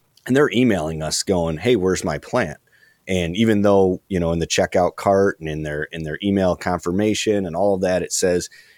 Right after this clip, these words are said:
"Hey, plants don't start shipping until mid-April." So we thought, "Hey, there's gotta be a way to utilize growers in the South to fulfill these orders, uh, sooner." And that's one, another reason that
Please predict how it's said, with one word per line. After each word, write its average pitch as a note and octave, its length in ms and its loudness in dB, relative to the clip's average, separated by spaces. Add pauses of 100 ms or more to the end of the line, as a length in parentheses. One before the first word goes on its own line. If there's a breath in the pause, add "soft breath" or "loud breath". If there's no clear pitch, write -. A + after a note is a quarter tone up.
(120 loud breath)
"Hey, F#2+ 120 0
plants F2+ 460 -2
don't F2 180 -4
start E2+ 260 -4
shipping B2+ 400 -2
until F2+ 360 -4
mid-April." F2+ 680 -2 (440 loud breath)
So - 140 0
we D#3 160 2
thought, F2 320 0
"Hey, A2 100 2
there's C3+ 240 -2
gotta D#3+ 220 2
be F#2 120 -2
a D#2 80 -4
way D#2 520 -4 (580)
to E2+ 440 0 (140)
utilize G2+ 540 2
growers F2+ 540 0
in E2 140 -6
the C#2+ 60 -6
South - 540 -4 (100)
to G2+ 120 0
fulfill G#2 460 0
these F#2 240 -2
orders, E2 540 -2 (480 soft breath)
uh, D2+ 180 -6
sooner." F2+ 520 -2 (460)
And E2 380 -2
that's F#2+ 220 0
one, A#2+ 200 2
another G2+ 320 2
reason F2+ 580 -2
that D#2+ 280 -4